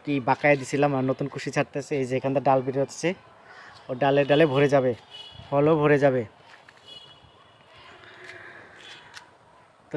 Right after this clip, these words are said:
দারুণ হচ্ছে ড্রাগন, এবং ঠিকঠাক মতো পরাগায়ন করবেন, পরাগায়ন করলে ফল ছেট হয় এবং ফল বড় হয়। আর পরাগায়ন ঠিকমতো না হলে ফল ছোট থাকবে, বড় হবে না,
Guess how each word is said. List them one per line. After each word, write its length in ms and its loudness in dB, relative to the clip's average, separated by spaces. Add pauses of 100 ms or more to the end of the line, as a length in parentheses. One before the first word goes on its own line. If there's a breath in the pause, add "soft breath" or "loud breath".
দারুণ 340 8
হচ্ছে 200 0 (100)
ড্রাগন, 380 10 (1400 loud breath)
এবং 120 4 (100)
ঠিকঠাক 380 2
মতো 140 6 (100)
পরাগায়ন 420 8
করবেন, 260 8 (120)
পরাগায়ন 320 8 (120)
করলে 300 8 (140)
ফল 180 8 (140)
ছেট 240 2
হয় 200 10
এবং 120 4 (120)
ফল 160 6 (120)
বড় 160 6 (180)
হয়। 220 8 (1400 soft breath)
আর 180 0 (120)
পরাগায়ন 380 6
ঠিকমতো 380 2
না 140 8
হলে 180 10 (160)
ফল 240 6 (160)
ছোট 140 -2 (120)
থাকবে, 280 6 (160)
বড় 200 6
হবে 240 6
না, 80 8